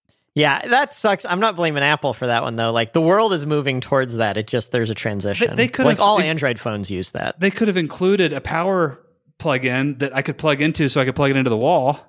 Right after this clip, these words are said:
Speaker 2: I don't have any way to char-, like, I have to use my old chargers to charge this. It didn't come with a charger.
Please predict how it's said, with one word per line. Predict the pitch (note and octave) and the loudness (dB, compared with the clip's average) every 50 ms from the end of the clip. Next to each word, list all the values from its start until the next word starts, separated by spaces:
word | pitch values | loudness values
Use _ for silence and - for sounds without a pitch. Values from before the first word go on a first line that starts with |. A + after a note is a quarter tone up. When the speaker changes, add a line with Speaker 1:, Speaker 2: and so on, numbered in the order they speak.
| _ _ _ _ _ _ _ _ _ _ _ _ _ - | _ _ _ _ _ _ _ _ _ _ _ _ _ 0
Speaker 2:
I | D#3+ | 2
don't | F#3 G#3 | 4 4
have | G3+ G3+ G#3 | 4 4 4
any | G#3 | 4
way | G3+ G3+ | 4 4
to | F#3+ | 2
char-, | F3 - - G3 | 2 0 -2 0
like, | - D#3 D#3+ D3+ | 2 0 0 0
I | D3+ D#3+ | 0 -2
have | F3+ E3+ | -2 0
to | G3 | -2
use | F#3+ E3 | -2 -2
my | F3 D#3+ | -2 0
old | C#3+ D3 D#3+ D#3 - | 0 0 0 0 2
chargers | D#3+ D3+ D#3+ D3 C#3 A#2 | 0 0 0 0 -2 -6
to | A#2 A#2+ | -8 -6
charge | - C3+ C#3 C#3+ B2 | -4 -2 -2 -2 -4
this. | G2 G2 F#2+ | -6 -10 -10
It | A#2+ | -8
didn't | B2 C3 C#3 | -6 -4 -4
come | C3 C#3+ | -4 -4
with | C#3+ B2+ G#2+ | -4 -4 -4
a | |
charger. | G2+ - A#2+ A2+ G2 F2+ - - | -4 -4 -6 -6 -6 -8 -14 -20